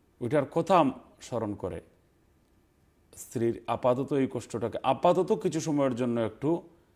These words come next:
ভুলে যাওয়ার চেষ্টা করো। তো ধীরে ধীরে, ধীরে ধীরে আল্লাহ তাআলা উপরে ওঠার চ-, তৌফিক দেবেন। দ্বিতীয় আরেকটা হলো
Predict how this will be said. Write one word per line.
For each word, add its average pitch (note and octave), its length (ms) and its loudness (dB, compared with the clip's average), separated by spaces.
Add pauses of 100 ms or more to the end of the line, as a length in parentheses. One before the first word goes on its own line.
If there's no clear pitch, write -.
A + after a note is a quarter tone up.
(240)
ভুলে B2 220 0
যাওয়ার G#2+ 240 2
চেষ্টা - 340 -10
করো। - 220 -16 (580)
তো G#2 60 -8
ধীরে B2+ 280 2
ধীরে, A2 220 0
ধীরে G2+ 200 -2
ধীরে F#2 180 -2
আল্লাহ F2+ 260 -4
তাআলা F#2+ 280 -6 (880)
উপরে G#2 260 -2
ওঠার F2+ 240 -2
চ-, D#2+ 140 -12 (120)
তৌফিক F#2 280 -10
দেবেন। F2 220 -10
দ্বিতীয় E3 300 4
আরেকটা D#3+ 280 2
হলো A#2 300 -4